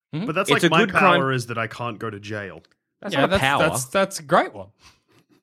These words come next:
Speaker 2: It
Speaker 1: Choose
Speaker 2: is a,
Speaker 1: that.
Speaker 2: it, it is a good choice.
Speaker 3: Yeah, choo-, choose that and we'll rip it to
Speaker 1: We'll,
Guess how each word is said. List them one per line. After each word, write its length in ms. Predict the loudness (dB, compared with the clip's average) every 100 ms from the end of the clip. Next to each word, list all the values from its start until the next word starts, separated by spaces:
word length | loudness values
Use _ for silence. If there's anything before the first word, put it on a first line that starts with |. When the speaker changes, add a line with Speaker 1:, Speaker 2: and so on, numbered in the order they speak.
| _ -6
Speaker 2:
It 300 | -2 0 0 -4 -4
Speaker 1:
Choose 160 | 0 2
Speaker 2:
is 40 |
a, 40 |
Speaker 1:
that. 260 | 4 4 2
Speaker 2:
it, 60 | -2
it 100 | -2
is 120 | -2
a 40 | -4
good 140 | -10
choice. 360 | -16 -20 -20 _ -4 4
Speaker 3:
Yeah, 220 | 6 6
choo-, 280 | 4 2 2
choose 260 | 2 2 4
that 240 | 4 4
and 80 | 2
we'll 200 | 2 0
rip 200 | -2 -2
it 60 |
to 60 |
Speaker 1:
We'll, 40 | -2